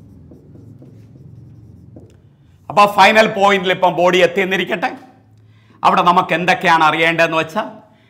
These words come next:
ഇവിടം തൊട്ട് ഇതുവരെ വരേണ്ട ടൈം ടേക്കൺ അറിയണം. പിന്നെ ഇവിടം തൊട്ട് ഇതുവരെയുള്ള ഡിസ്റ്റൻസ് അറിയണം. ഇവിടം തൊട്ട് ഇതുവരെയുള്ള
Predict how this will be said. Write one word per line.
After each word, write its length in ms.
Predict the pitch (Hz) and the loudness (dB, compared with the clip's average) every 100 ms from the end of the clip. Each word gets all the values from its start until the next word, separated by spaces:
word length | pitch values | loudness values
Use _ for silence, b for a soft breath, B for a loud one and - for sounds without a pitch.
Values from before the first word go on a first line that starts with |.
| b - | b -4
ഇവിടം 240 | 185 226 220 | 0 2 4
തൊട്ട് 260 | 208 196 208 190 - 170 | 2 2 0 -4 -6 -2
ഇതുവരെ 380 | 170 190 180 170 - 139 | 2 4 4 0 -2 -2
വരേണ്ട 380 | 139 160 160 151 143 - | 0 0 0 0 -2 0
ടൈം 200 | - 175 170 | 0 0 -2
ടേക്കൺ 320 | 160 156 160 156 | -4 -4 0 0
അറിയണം. 340 | 160 165 269 - - _ _ _ _ _ _ | 0 -4 -8 -12 -20 _ _ _ _ _ _
പിന്നെ 280 | - 151 143 127 - 139 | -2 0 0 -2 -6 -4
ഇവിടം 240 | 151 165 156 | 0 0 0
തൊട്ട് 280 | 147 147 139 - 135 | -4 -2 -4 -4 -6
ഇതുവരെയുള്ള 540 | 131 147 143 135 131 123 113 | -4 -2 -2 -4 -4 -6 -6
ഡിസ്റ്റൻസ് 520 | 117 139 - 151 143 - 110 | -10 -12 -10 -8 -8 -10 -12
അറിയണം. 300 | 98 78 - _ _ _ _ _ _ _ _ _ _ _ _ _ _ - | -12 -18 -20 _ _ _ _ _ _ _ _ _ _ _ _ _ _ -8
ഇവിടം 220 | 170 226 226 | 0 2 4
തൊട്ട് 240 | 226 226 202 196 175 | 2 2 2 2 2
ഇതുവരെയുള്ള 460 | 208 208 196 185 | 4 4 4 4